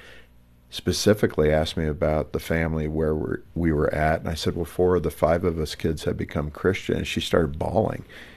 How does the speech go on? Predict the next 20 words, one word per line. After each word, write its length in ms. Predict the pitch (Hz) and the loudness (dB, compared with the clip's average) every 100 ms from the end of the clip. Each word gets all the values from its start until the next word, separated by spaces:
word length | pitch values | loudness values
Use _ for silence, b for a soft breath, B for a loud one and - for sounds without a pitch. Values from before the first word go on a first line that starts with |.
| B - | B -6
And 140 | 85 | -2
she 120 | - | -2
said, 300 | 95 - 87 | 0 2 2
"That 200 | 87 - | 2 0
day 140 | 92 92 | 4 4
of 100 | 92 | 4
your 100 | 87 | 2
mother's 320 | 87 - 80 | 0 -2 -4
funeral, 500 | - 98 92 - - | -4 -2 -2 -4 -2
I 100 | 90 | -2
had 120 | 85 | 0
a 40 | |
vision 480 | 78 87 85 87 80 - | 0 2 0 -2 -4 -4
of 160 | 82 | 0
your 100 | 80 | 2
mom 280 | 82 82 85 | 2 2 0
going 260 | 87 82 78 | 0 0 0
up 180 | 80 87 | -2 0
into 180 | 76 | 0
heaven 420 | 73 87 101 78 | 2 0 2 -2